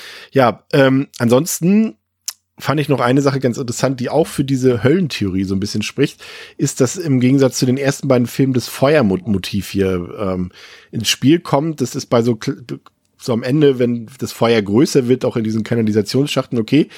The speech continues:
Ähm, aber auch so zwischendurch schon, wenn du siehst, die, die Prostituierten dort, die quasi den Männern einen Blick offerieren auf ihre Geschlechtsteile und dann quasi unter ihren Röcken sozusagen Streichhölzer anzünden, damit die Männer mal kurz gucken können. Also es sind sehr viele,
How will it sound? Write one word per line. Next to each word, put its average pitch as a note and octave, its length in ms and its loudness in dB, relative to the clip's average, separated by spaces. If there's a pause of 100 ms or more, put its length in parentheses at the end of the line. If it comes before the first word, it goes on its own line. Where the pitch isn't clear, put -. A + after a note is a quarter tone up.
(380)
Ähm, B2+ 320 2
aber B2 180 0
auch B2+ 80 -4
so C3 140 -2
zwischendurch C3 640 0
schon, D3+ 320 0
wenn C3 260 0
du A#2+ 140 0
siehst, C3 320 -6
die, B2 200 2 (400)
die A#2+ 200 4
Prostituierten D3 840 -2
dort, A2+ 360 2
die A2 100 -4
quasi A2+ 300 -2
den A2 160 2
Männern C3+ 340 2
einen A2 400 0
Blick A#2+ 340 0
offerieren A#2+ 600 0
auf - 180 -8
ihre G#2+ 220 -6
Geschlechtsteile G#2 720 -2 (320)
und - 60 -10
dann G#2+ 100 2
quasi A#2 320 2
unter D#3+ 260 0
ihren D3+ 240 2
Röcken B2+ 300 2
sozusagen A2+ 560 2
Streichhölzer A2+ 680 0
anzünden, G#2 560 -2
damit G#2+ 240 0
die A#2 60 -4
Männer A2 220 2
mal G#2+ 140 0
kurz - 200 -8
gucken C3+ 240 -6
können. A2 260 -2 (280)
Also A2+ 120 2
es G#2+ 100 -4
sind A2+ 140 -4
sehr C3+ 140 4
viele, C#3 460 2